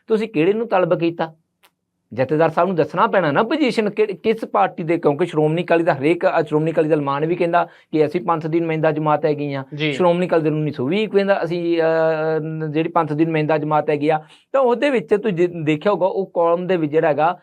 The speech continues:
Speaker 1: ਪ੍ਰਧਾਨ ਸਾਹਿਬ ਦਾ ਨਾਂ ਨਹੀਂ ਕਿਤੇ ਵੀ ਜ਼ਿਕਰਿਆ
Speaker 2: ਹੂੰ।
Speaker 1: ਵੀ ਕਿਹੜੇ ਪ੍ਰਧਾਨ ਸਾਹਿਬ ਨੂੰ ਬੁਲਾਇਆ
Speaker 2: ਪਰ
Speaker 1: ਹੋਇਆ।
Speaker 2: ਪ੍ਰਧਾਨ ਸਾਹਿਬ ਨੇ ਤਾਂ ਪੋਸਟਰ ਪਾ ਕੇ ਕਿਹਾ ਗਿਆ ਕਿ ਮੈਂ
Speaker 1: ਨਹੀਂ,
Speaker 2: ਜ਼ਰੂਰ
Speaker 1: ਉਹ, ਉਹ
Speaker 2: ਪੇਸ਼ ਹੋਵਾਂਗਾ।
Speaker 1: ਉਸੇ ਤੇ ਮੈਂ ਗੱਲ ਆਉਣਾ।
Speaker 2: ਹੂੰ।
Speaker 1: ਉਹ, ਉਹਨਾਂ ਨੇ ਜ਼ਰੂਰ ਇਹ, ਇਹਦਾ ਕੀਤਾ,
Speaker 2: ਹੂੰ।
Speaker 1: ਬਹੁਤ ਸਾਰੇ ਲੋਕਾਂ ਵੱਲੋਂ ਇਸ ਕਦਮ ਦਾ ਸਵਾਗਤ ਵੀ ਕੀਤਾ ਗਿਆ।
Speaker 2: ਹੂੰ।
Speaker 1: ਅਸ-, ਅਸੀਂ ਇਹ, ਅਮ,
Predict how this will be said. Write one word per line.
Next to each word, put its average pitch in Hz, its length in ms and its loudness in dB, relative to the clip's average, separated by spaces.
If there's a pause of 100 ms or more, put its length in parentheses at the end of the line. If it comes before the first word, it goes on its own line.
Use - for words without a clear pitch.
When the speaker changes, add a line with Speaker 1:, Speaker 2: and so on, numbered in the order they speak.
(520)
Speaker 1:
ਪ੍ਰਧਾਨ 214 320 2
ਸਾਹਿਬ 190 200 0
ਦਾ 226 80 2
ਨਾਂ 147 260 2
ਨਹੀਂ 143 100 -2
ਕਿਤੇ 139 220 -2
ਵੀ 139 120 -2
ਜ਼ਿਕਰਿਆ 123 360 -4
Speaker 2:
ਹੂੰ। 170 220 -6
Speaker 1:
ਵੀ 208 80 -2
ਕਿਹੜੇ 302 240 0
ਪ੍ਰਧਾਨ 220 360 0
ਸਾਹਿਬ 156 260 -2
ਨੂੰ 180 120 -6
ਬੁਲਾਇਆ 131 220 0
Speaker 2:
ਪਰ 143 60 2
Speaker 1:
ਹੋਇਆ। 139 120 0
Speaker 2:
ਪ੍ਰਧਾਨ 180 280 0
ਸਾਹਿਬ 185 260 0
ਨੇ 220 120 -4
ਤਾਂ 214 480 0
ਪੋਸਟਰ 165 360 -6
ਪਾ 185 200 0
ਕੇ 185 200 -6
ਕਿਹਾ 180 280 0
ਗਿਆ 190 160 -2
ਕਿ 196 120 -10
ਮੈਂ 190 160 -4
Speaker 1:
ਨਹੀਂ, 262 140 2
Speaker 2:
ਜ਼ਰੂਰ - 160 2
Speaker 1:
ਉਹ, - 60 4
ਉਹ 262 220 2
Speaker 2:
ਪੇਸ਼ 233 140 -2
ਹੋਵਾਂਗਾ। 170 360 -4
Speaker 1:
ਉਸੇ 240 260 2
ਤੇ 277 100 -2
ਮੈਂ 247 140 4
ਗੱਲ 175 260 2
ਆਉਣਾ। 135 280 0 (300)
Speaker 2:
ਹੂੰ। 131 200 -10
Speaker 1:
ਉਹ, - 60 -4
ਉਹਨਾਂ 302 320 0
ਨੇ 294 60 0
ਜ਼ਰੂਰ 226 420 0
ਇਹ, 190 420 0
ਇਹਦਾ 208 180 0
ਕੀਤਾ, 202 220 -4
Speaker 2:
ਹੂੰ। 220 80 0
Speaker 1:
ਬਹੁਤ 220 120 0
ਸਾਰੇ 208 140 -2
ਲੋਕਾਂ 180 240 0
ਵੱਲੋਂ 185 120 0
ਇਸ 175 80 -4 (140)
ਕਦਮ 160 220 2
ਦਾ 165 80 0
ਸਵਾਗਤ 147 400 -2
ਵੀ 175 140 -2
ਕੀਤਾ 143 300 0
ਗਿਆ। 208 240 2
Speaker 2:
ਹੂੰ। 190 140 -2
Speaker 1:
ਅਸ-, 165 200 -2
ਅਸੀਂ 180 180 -2
ਇਹ, 180 400 2
ਅਮ, 170 160 -6